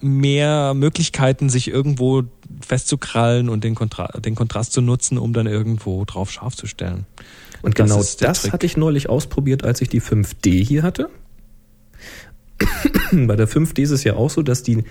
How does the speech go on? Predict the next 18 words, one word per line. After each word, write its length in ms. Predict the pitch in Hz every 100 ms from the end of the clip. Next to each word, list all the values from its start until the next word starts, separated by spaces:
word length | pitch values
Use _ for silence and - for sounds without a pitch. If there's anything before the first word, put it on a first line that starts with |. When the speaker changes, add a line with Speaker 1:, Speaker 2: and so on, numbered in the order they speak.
| - - -
Speaker 2:
ein 80 | 113
sehr, 240 | 110 135
sehr 180 | 127 104
gutes 380 | - 196 120 -
Autofokussystem 1040 | 143 196 131 117 - 113 - - 92 92 98
hat. 200 | - - - _ _ _ -
Also 220 | - 104 -
auch 80 |
bei 200 | 110 98
wenig 320 | 95 117 139 -
Licht 380 | 156 - - -
kann 160 | 107
die 100 | 110
sehr 160 | 104 120
gut 180 | 107 -
scharf 220 | 98 104
stellen. 300 | - 165 254 -
Speaker 1:
Mhm. 320 | 104 104